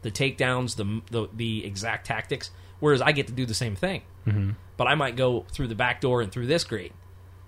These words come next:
Speaker 1: And I think that that's really cool.
Speaker 2: Yeah.
Speaker 1: You know,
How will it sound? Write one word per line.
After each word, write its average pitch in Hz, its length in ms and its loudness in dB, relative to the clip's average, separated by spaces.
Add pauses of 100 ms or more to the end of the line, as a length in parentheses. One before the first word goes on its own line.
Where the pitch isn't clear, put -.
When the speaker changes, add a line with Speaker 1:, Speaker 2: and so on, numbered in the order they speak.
(100)
Speaker 1:
And 120 100 0
I 120 80 2
think 151 180 0
that 120 100 -10
that's 127 200 0
really 123 240 0
cool. 151 280 -4 (520)
Speaker 2:
Yeah. 156 320 0 (100)
Speaker 1:
You 92 120 -6
know, - 40 -12